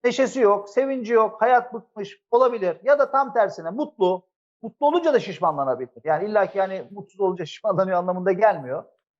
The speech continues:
E, evlenmiştir, uyumlanmıştır, eşi çok seviyordur yemek gibi, evde kalmayı seviyorlardır. Bir bakmışsınız ortaya kilo çıkmıştır gibi.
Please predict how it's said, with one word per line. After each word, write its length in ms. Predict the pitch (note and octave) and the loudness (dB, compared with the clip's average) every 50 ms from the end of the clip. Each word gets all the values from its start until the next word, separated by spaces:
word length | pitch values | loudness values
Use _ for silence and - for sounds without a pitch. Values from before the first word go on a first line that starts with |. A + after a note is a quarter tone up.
| _ _ | _ _
E, 60 | - A3+ | -4 0
evlenmiştir, 680 | A#3 D4 F4+ E4+ D#4 C#4+ C4 B3+ B3 - - - A#3 | 2 0 2 2 0 0 0 -4 -10 -14 -8 -8 -8
uyumlanmıştır, 720 | A#3 C#4 D4 D4 C4+ C4+ C4+ B3 A#3 A#3+ A3 - _ - A3+ | -6 -4 -4 -4 0 2 2 2 2 0 -12 -14 _ -10 -8
eşi 240 | C4 A#3 - C#4+ | -8 -8 -10 -10
çok 200 | G#3 C#4+ C#4+ C#4+ | -4 -4 -4 -2
seviyordur 420 | - - B3 A#3 A3 G#3+ G3 G3+ G3 | 0 -2 -2 0 0 0 0 2 0
yemek 320 | G3+ G3+ G3+ G3+ F#3+ - | 0 2 2 0 -2 -2
gibi, 160 | - F3 F3+ | -6 -4 -2
evde 400 | F3+ F#3 - - A#3+ A#3+ C#4 B3 | -2 0 2 2 2 4 4 2
kalmayı 360 | - A3+ A3 G#3+ G#3 G#3 G3 G3 | 2 2 0 0 -2 -8 -8 -6
seviyorlardır. 600 | G3+ G3 F#3+ F#3 F#3 F3 E3+ F3 F#3 F#3+ A#3+ - _ | -6 -6 -4 -4 -4 0 0 0 0 0 -4 -16 _
Bir 100 | E4 - | -4 0
bakmışsınız 460 | C4 A#3+ - - F3 - - A#3 A3 | 0 0 0 -2 -14 -16 -14 -10 -2
ortaya 360 | G#3+ A3 G#3+ G#3 - G3+ G3 G3+ | 0 0 0 0 0 -2 0 2
kilo 200 | G3 F#3+ F#3 F#3+ | 2 2 2 2
çıkmıştır 420 | - - _ _ - - _ F#3+ | -4 -16 _ _ -20 -10 _ -8
gibi. 300 | G3 F#3+ F3 C3 A2+ | -6 -6 -6 -8 -8